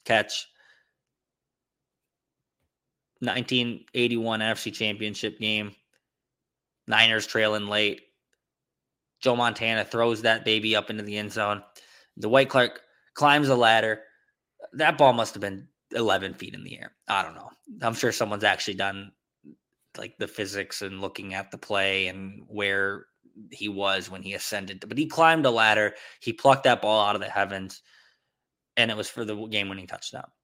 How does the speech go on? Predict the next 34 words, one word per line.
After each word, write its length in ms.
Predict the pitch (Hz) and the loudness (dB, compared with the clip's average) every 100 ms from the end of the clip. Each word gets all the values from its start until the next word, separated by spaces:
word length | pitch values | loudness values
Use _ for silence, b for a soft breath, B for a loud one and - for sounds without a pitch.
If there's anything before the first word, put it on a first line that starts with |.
| - | -4
That's 300 | 131 123 - | 4 4 4
something 580 | 131 117 123 120 113 - _ _ | -2 0 -2 -2 -6 -12 _ _
you 400 | 147 - 123 120 | -14 -4 -2 0
see, 380 | - 127 117 | -2 -2 -2
these 180 | 107 110 | -4 -2
iconic 500 | 110 110 117 117 110 | -2 0 0 0 -2
moments 440 | 110 107 101 98 107 | -4 -4 -6 -10 -10
in 100 | 101 | -10
the 80 | |
N 120 | 98 101 | -10 -10
F 140 | - | -6
L. 360 | 104 101 95 - | -4 -4 -6 -12
You 140 | 98 | -18
think 260 | 98 104 101 | -12 -10 -10
of 140 | 98 | -12
Dwight 300 | - 98 98 | -8 -4 -6
Clark's 340 | - 101 90 - | -4 -4 -4 -8
catch 340 | - 98 - | -6 -6 -8
in 60 | 101 | -14
the 80 | 98 | -10
back 220 | 92 - | -10 -10
of 60 | |
the 100 | 101 | -16
end 160 | 92 117 | -20 -20
zone. 120 | - _ _ _ _ _ _ _ _ _ _ _ _ _ _ _ _ _ _ _ _ _ _ | -20 _ _ _ _ _ _ _ _ _ _ _ _ _ _ _ _ _ _ _ _ _ _
It 120 | - | -6
helped 240 | 113 113 - | -2 -2 -2
kick 180 | 117 113 | -2 2
off 160 | 104 | 0
a 40 | 107 | 4
dynasty. 760 | 113 117 - 120 113 107 - _ _ _ _ _ _ _ _ _ _ _ _ _ _ _ - | 4 4 0 0 0 -2 -10 _ _ _ _ _ _ _ _ _ _ _ _ _ _ _ -10
I 40 | |
think 200 | 101 95 | -8 -4
that's 300 | 101 92 - | -2 -2 -6